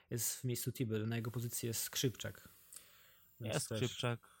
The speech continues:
Speaker 2: no ale tu o Skrzypczaku, no, dużo nie można powiedzieć.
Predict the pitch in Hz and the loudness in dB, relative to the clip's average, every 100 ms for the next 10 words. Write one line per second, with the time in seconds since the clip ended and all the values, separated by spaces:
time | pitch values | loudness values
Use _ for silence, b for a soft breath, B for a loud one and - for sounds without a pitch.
0 | - 160 151 151 156 160 143 - 156 - | -10 -4 0 0 0 -2 -2 -2 -4 0
1 | 151 - 147 147 139 _ _ - - - | 0 0 -2 -2 -4 _ _ -20 -18 -4
2 | 139 139 139 139 120 117 - 113 113 107 | 0 2 4 4 4 2 2 2 4 2
3 | 107 - - | -2 -8 -12